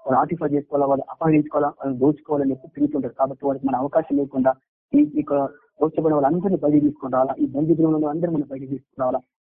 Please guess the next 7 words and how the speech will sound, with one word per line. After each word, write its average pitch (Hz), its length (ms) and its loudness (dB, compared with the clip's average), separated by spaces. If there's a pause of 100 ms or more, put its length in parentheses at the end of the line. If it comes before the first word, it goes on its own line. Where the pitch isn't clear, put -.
(140)
దానికి 147 180 -2
సంబంధించిన 147 420 0
మన, 135 180 -4 (340)
మన 135 120 -2
సేవా 139 260 0
జీవితం. 131 340 -4 (360)
కాబట్టి 139 360 0